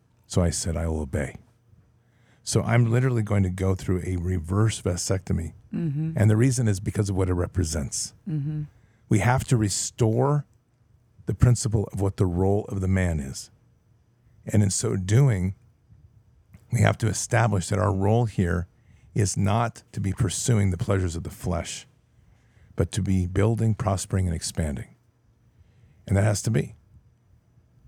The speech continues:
Speaker 1: And so I, I say all that because there's no end game other than what the Lord wants.
Speaker 2: Yeah.
Speaker 1: <clears throat> There isn't, like, some sudden ar-, arrival in my life going, "Oops, I made a mistake." There's none of that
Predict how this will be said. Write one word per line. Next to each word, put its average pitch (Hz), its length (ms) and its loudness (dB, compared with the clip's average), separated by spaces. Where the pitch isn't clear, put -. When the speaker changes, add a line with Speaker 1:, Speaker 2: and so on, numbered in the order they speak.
Speaker 1:
And 113 160 2
so 123 180 -2
I, 110 220 -2
I 120 80 -2
say 165 240 0
all 143 100 2
that 104 120 0
because 104 200 -2
there's 101 160 0
no 127 300 2
end 127 320 2
game 98 380 -4
other 110 200 4
than 98 140 4
what 90 100 0
the 95 80 -6
Lord 85 220 0
wants. 78 360 -4
Speaker 2:
Yeah. 143 260 -8
Speaker 1:
<clears throat> 233 80 -8
There 120 140 6
isn't, 117 260 4
like, 98 180 2
some 107 240 0
sudden 107 340 2
ar-, 92 180 0
arrival 95 380 2
in 92 80 2
my 92 60 0
life 90 340 -4
going, 82 220 0
"Oops, - 480 -2
I 104 160 -2
made 107 220 0
a 104 40 2
mistake." 95 460 0
There's 95 260 -6
none 135 140 4
of 90 120 2
that 80 200 -6